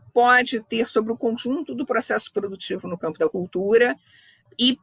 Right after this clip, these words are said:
as autonomias, a possibilidade do ativamento de autonomias em relação ao gerenciamento dos, dos mecanismos. Ele aposta na lei para a obtenção de recursos que o governo diz não ter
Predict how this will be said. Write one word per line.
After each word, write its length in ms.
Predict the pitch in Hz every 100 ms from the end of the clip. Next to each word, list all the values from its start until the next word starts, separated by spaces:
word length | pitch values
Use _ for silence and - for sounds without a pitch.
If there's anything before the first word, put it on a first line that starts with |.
| -
as 160 | 233
autonomias, 880 | 262 254 285 285 254 233 254 240 214
a 60 | 226
possibilidade 880 | 233 - 220 214 214 220 226 240
do 180 | 214 214
ativamento 560 | 233 254 240 240 262 220
de 160 | 240
autonomias 840 | 226 254 240 226 214 226 233 - - _ _ _ -
em 160 | 214
relação 960 | 233 233 220 233 - 233 233 240 240 226
ao 240 | 185 196 233
gerenciamento 640 | 247 233 - 233 233 233
dos, 380 | 214 - - -
dos 200 | 208 214
mecanismos. 880 | 220 202 202 170 143 - 139 143 - _ _ _ -
Ele 160 | 208 233
aposta 580 | - 233 233 254 -
na 140 | 247 247
lei 340 | 233 254 269 -
para 100 | 262
a 40 |
obtenção 600 | 233 269 226 233 226 220 214 -
de 120 | 226
recursos 1000 | 226 - 226 208 190 - 160 151 - -
que 80 | -
o 40 |
governo 380 | 190 196 208 196
diz 180 | 196 180
não 220 | 220 233
ter 280 | 240 202 220